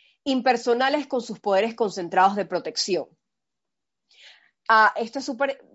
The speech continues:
súper interesante. Ellos se mueven en grupos de siete, que es siempre el n-, número que denota la creación, el número siete.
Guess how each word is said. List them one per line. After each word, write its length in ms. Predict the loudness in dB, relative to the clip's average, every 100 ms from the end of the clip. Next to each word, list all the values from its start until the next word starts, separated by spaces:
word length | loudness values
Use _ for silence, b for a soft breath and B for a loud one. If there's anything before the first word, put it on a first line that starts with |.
| _ _ _ _
súper 320 | -12 -6 -2
interesante. 680 | -2 -4 -6 0 0 -2 -4
Ellos 220 | -2 0 0
se 100 | -4
mueven 580 | 0 2 2 2 0 -2
en 180 | -2 0
grupos 460 | -2 0 -2 -2
de 120 | -6
siete, 800 | -6 -8 2 4 4 2 -10 -12 _ _ _ _ _
que 160 | 4
es 100 | 4
siempre 480 | 4 2 2 2 0
el 160 | 2 0
n-, 500 | -2 -2 -2 -2 -4 -4
número 540 | 2 4 6 6 4
que 140 | 4 2
denota 520 | 2 4 4 6 4
la 140 | 4
creación, 520 | 0 -6 -4 -6 -6
el 100 | -6
número 260 | -4 -4 -4
siete. 520 | -4 0 0 -2 -10